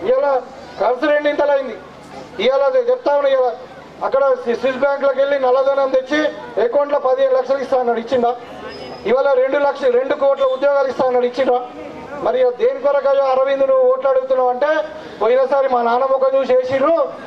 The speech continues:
ఈసారి మోడీ ముఖం చూడు మేము" అంటున్నాడు. ఇవాళ మోడీ ముఖం చూసి వేయమని అంటున్నాడు. అంటే ఏంది?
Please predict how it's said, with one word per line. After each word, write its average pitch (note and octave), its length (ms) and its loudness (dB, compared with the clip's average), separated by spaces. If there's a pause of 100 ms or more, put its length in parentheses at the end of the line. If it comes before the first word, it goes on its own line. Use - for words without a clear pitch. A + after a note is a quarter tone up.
(120)
ఈసారి B3+ 280 2
మోడీ B3 260 0
ముఖం C4+ 320 2
చూడు B3+ 120 2
మేము" A3+ 240 0
అంటున్నాడు. E3 580 -8 (960)
ఇవాళ B4+ 280 2 (300)
మోడీ C4+ 240 2
ముఖం C#4 360 2
చూసి C4 160 2
వేయమని C4 260 2
అంటున్నాడు. B3 680 -4 (220)
అంటే B3+ 180 0
ఏంది? B3 520 -2